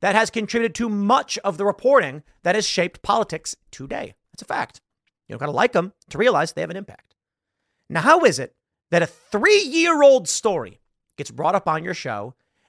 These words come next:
and you mock the idea? How could you be so ignorant of basic corporate press,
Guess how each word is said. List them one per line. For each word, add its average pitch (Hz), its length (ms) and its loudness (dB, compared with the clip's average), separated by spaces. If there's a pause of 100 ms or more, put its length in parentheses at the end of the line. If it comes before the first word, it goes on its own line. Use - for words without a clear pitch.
and 185 320 0 (840)
you 165 180 -4
mock 151 480 0
the 185 200 -8
idea? 175 520 -6
How 262 220 4
could 220 280 0
you 262 140 -2
be 214 180 -4
so 214 580 4 (460)
ignorant 233 600 2
of 117 460 -8
basic 320 580 2 (160)
corporate 254 500 2
press, 160 560 -2